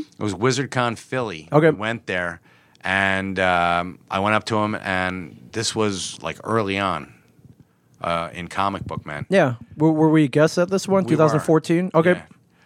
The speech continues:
Speaker 1: And I shook his hand. I said, "I'm a huge fan of yours. I love
Speaker 2: Okay,
Speaker 1: Warehouse
Speaker 2: and he's,
Speaker 1: thirteen."
Speaker 2: he's there. I didn't, uh,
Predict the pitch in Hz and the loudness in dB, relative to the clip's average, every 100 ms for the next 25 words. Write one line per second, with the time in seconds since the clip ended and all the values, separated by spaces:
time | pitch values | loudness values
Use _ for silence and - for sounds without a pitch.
0 | _ _ 90 92 95 92 87 117 107 98 | _ _ -2 0 0 0 2 0 2 0
1 | 104 95 85 95 85 85 76 - 85 76 | 2 2 0 2 0 0 -6 -8 -8 -6
2 | - 76 69 71 67 71 73 71 73 170 | -6 -6 -6 -10 -12 -10 -10 -2 2 4
3 | 147 139 165 156 87 156 131 143 143 135 | 4 6 4 2 0 2 2 4 6 6
4 | 131 123 120 - 127 | 4 0 -2 -4 0